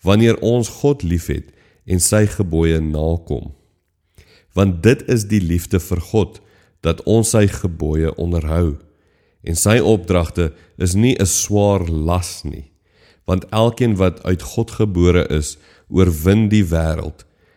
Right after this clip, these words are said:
En dit is die oorwinning wat die wêreld oorwin, ons geloof. Wie anders oorwin die wêreld as hy wat glo dat Jesus die Seun van God is?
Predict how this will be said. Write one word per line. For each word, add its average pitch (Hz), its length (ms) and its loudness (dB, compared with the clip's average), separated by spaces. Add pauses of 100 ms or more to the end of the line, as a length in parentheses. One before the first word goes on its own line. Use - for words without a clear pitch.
(200)
En 113 340 0
dit 110 540 0
is 104 280 0
die 98 260 0
oorwinning 85 580 0 (260)
wat 95 140 2
die 95 120 4
wêreld 82 420 0
oorwin, 90 560 0 (720)
ons 85 280 0
geloof. 82 800 -4 (280)
Wie 117 320 2
anders 143 400 4
oorwin 104 420 2
die 101 100 2
wêreld 90 480 0
as 95 200 -2
hy 90 420 -2 (280)
wat 104 160 0
glo 123 320 0
dat 98 220 0
Jesus 104 440 0
die 92 120 0
Seun 110 380 -2
van 101 180 -4
God - 400 -4
is? - 380 -14